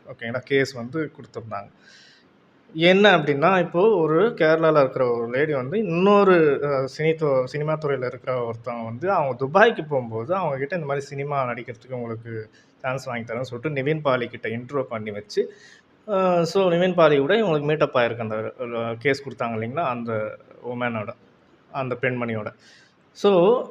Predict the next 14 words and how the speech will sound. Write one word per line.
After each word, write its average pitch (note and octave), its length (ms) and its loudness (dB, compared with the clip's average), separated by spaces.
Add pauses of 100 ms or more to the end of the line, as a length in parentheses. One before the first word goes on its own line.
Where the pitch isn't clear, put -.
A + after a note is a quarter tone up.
(160)
இவங்க F3+ 360 2
என்ன F#3+ 320 2
சொல்றாங்கன்னா, F3+ 460 4
இந்த E3+ 160 2
நவம்பர் G3+ 680 4
to F3+ 160 4
டிசம்பர் D3 600 2
இந்த D3 360 0
கேப்ல D3 720 2
இவங்க C#3+ 520 0
நிவின் D3+ 240 -2
பாலியோட C#3 400 0
பழக்கமாயி C3 720 -4
அந்த B2+ 480 -2